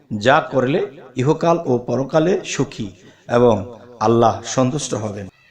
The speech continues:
অবশ্যই আপনারা খেয়াল করে শুনবেন ইনশাল্লাহ। যেমন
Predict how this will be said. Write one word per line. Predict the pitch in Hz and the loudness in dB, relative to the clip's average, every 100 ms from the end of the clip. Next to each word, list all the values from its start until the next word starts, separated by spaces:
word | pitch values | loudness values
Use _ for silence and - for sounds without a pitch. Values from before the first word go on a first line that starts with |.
| _ _ | _ _
অবশ্যই | 120 127 147 - 165 165 - | 2 4 4 4 2 2 2
আপনারা | 120 131 139 143 151 - - - - - | 2 4 6 4 2 -4 -16 -20 -20 -18
খেয়াল | - 143 139 | -2 2 2
করে | 143 139 | 2 0
শুনবেন | 127 - 147 135 104 - | 0 0 2 4 0 -4
ইনশাল্লাহ। | - 139 - 117 104 92 - - - _ - - - - _ - _ _ | 2 2 4 2 2 -4 -12 -20 -20 _ -20 -20 -20 -20 _ -20 _ _
যেমন | 117 117 143 160 | -2 4 8 8